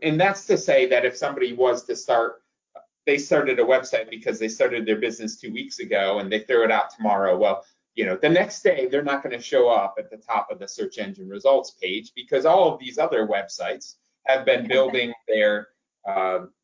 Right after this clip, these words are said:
Speaker 1: their, their score, if you wanna say, or they've been, been doing so many other things over time. Uh, so that,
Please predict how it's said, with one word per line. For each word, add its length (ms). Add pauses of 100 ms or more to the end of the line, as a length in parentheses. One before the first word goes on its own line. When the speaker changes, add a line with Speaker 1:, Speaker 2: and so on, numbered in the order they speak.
Speaker 1:
their, 320
their 120
score, 640
if 200
you 80
wanna 280
say, 560
or 160
they've 240
been, 240 (120)
been 200
doing 240
so 180
many 240
other 180
things 400
over 260
time. 520 (340)
Uh, 140
so 240
that, 220